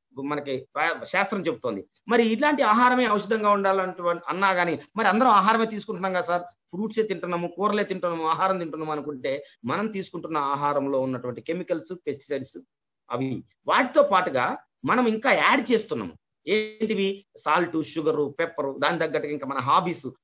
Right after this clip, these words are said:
ఆల్కహాల్, స్మోకింగ్, ఇవన్నీ కూడా. So బ్యాడ్ ఫ్యాట్, ప్రాసెస్డ్, ప్యాకేజ్డ్ ఫుడ్ తింటున్నాము. దానివల్ల మన బాడీలో శరీరానికి అవసరమైనటువంటి పోషకాలు అందక కణాలు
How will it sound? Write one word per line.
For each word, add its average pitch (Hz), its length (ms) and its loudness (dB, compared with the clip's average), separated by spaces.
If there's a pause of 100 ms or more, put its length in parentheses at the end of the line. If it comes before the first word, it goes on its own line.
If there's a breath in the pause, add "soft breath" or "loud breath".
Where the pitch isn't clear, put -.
(120)
ఆల్కహాల్, 139 580 -2
స్మోకింగ్, 147 600 -4
ఇవన్నీ 247 300 2
కూడా. 104 240 -4 (520)
So 233 200 6
బ్యాడ్ 151 320 4
ఫ్యాట్, 151 280 -4
ప్రాసెస్డ్, 165 580 -8 (140)
ప్యాకేజ్డ్ 175 480 -4
ఫుడ్ 160 260 -12
తింటున్నాము. 107 420 -8 (360)
దానివల్ల 139 380 -2
మన 127 200 -4
బాడీలో 131 580 2 (140)
శరీరానికి 208 560 0
అవసరమైనటువంటి 151 760 -4 (100)
పోషకాలు 170 560 -4
అందక 180 460 -2 (480)
కణాలు 202 380 4